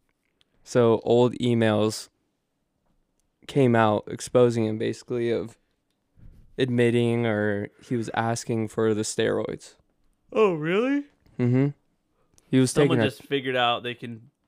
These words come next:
Speaker 2: bust his ass, or not bust him, but get, sell something to T M Z and make a good.
Speaker 1: Uh-huh.
Speaker 2: Yeah, love
Speaker 1: And
Speaker 2: it.
Speaker 1: he was taking a lot
Speaker 2: Yeah, I'm sure.
Speaker 1: for a long time.
Speaker 2: So can you get roided like that, s-, and then stop doing it, and then just continue working out and, like, doing that?
Speaker 1: Mm-mm.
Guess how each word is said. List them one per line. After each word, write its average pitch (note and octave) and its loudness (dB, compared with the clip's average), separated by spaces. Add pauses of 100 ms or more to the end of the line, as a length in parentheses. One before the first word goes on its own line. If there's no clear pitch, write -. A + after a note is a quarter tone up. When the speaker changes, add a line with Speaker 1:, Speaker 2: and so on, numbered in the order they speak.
Speaker 2:
bust A#2+ -12
his A#2 -12
ass, A#2 -8
or - -14
not C3 -8
bust A#2 -8
him, A#2+ -12
but A2 -12
get, A#2 -12
sell A#2+ -12
something A2+ -18
to - -20
T A#2+ -16
M A#2 -16
Z A#2 -14
and A2+ -14
make A2+ -18
a - -18
good. A2+ -18
Speaker 1:
Uh-huh. A2+ 2
Speaker 2:
Yeah, D#2 -14 (320)
love - -10
Speaker 1:
And A2 -4
Speaker 2:
it. B2 -4
Speaker 1:
he B2+ 2
was A#2+ -2 (280)
taking A#2+ 2
a G2 0
lot G#2 0 (300)
Speaker 2:
Yeah, - -20
I'm - -20
sure. - -20
Speaker 1:
for A#2+ 2
a G#2 4
long G#2+ 0
time. G#2 -6 (440)
Speaker 2:
So C3+ 0
can C#3+ -2
you C#3 2
get D3+ -2
roided A#2 -4
like B2+ -8
that, C#3 -6 (920)
s-, - -20
and A#2+ -10
then A2+ -10
stop - -10
doing A#2 -8
it, B2 -6
and A2+ -10
then A2+ -10
just - -20
continue A2+ -10
working G#2+ -12
out G2+ -16
and, A#2+ -20
like, A#2+ -20
doing A2+ -2
that? - -10
Speaker 1:
Mm-mm. G2+ -6